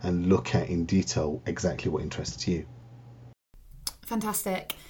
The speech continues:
Speaker 2: I think that was a brilliant way to close. And yeah, hopefully this resonates with some of our listeners when they're thinking about particular students they have in their classroom and, and, and they can kind of see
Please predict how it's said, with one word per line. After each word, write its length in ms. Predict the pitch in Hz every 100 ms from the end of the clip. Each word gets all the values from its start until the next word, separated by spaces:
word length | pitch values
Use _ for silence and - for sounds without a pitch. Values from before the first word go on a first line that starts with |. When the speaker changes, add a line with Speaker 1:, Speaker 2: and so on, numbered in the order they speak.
| - - -
Speaker 2:
I 100 | 240
think 160 | 247 220
that 100 | 170
was 100 | 220
a 40 |
brilliant 500 | 208 - 269 254 247
way 140 | 202 196
to 80 |
close. 560 | - 202 185 180 180 - - - - -
And 460 | 196 190 190 190 -
yeah, 220 | 202 185
hopefully 540 | 175 220 - 214 214 196
this 300 | 185 185 - 202
resonates 880 | 208 196 185 175 175 - - - 214
with 180 | 196
some 140 | - 190
of 100 | 180
our 280 | 175 180 185
listeners 680 | 196 160 - 175 170 180 - - -
when 180 | 190 185
they're 100 | 180
thinking 380 | 175 202 185 185
about 180 | 175 -
particular 360 | - - 196
students 420 | - 190 175 -
they 100 | -
have 200 | 175 175
in 60 | 175
their 100 | 180
classroom 440 | - 185 - 175
and, 200 | 170 175 -
and, 320 | 180 180 -
and 320 | 196 190 -
they 100 | 185
can 200 | - 190
kind 180 | - 196
of 100 | 185
see 440 | - 214 208 208